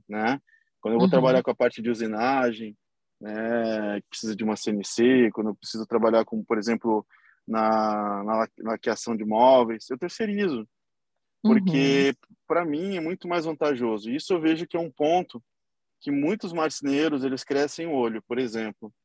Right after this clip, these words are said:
Speaker 1: Ah, eu tô lá fabricando móveis na minha, na minha vida, bacana.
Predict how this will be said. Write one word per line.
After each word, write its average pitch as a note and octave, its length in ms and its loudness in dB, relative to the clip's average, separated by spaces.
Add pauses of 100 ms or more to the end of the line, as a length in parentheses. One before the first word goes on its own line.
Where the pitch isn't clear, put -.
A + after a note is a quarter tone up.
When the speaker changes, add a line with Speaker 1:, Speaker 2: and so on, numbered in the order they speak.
(420)
Speaker 1:
Ah, G3 200 4
eu F3+ 80 2
tô G#3+ 160 -2
lá G3+ 180 4
fabricando F#3 460 -6
móveis F3 340 0
na E3+ 80 -4
minha, E3 380 -6
na D#3 120 0
minha D#3 180 -2
vida, E3 300 -2
bacana. B2 520 2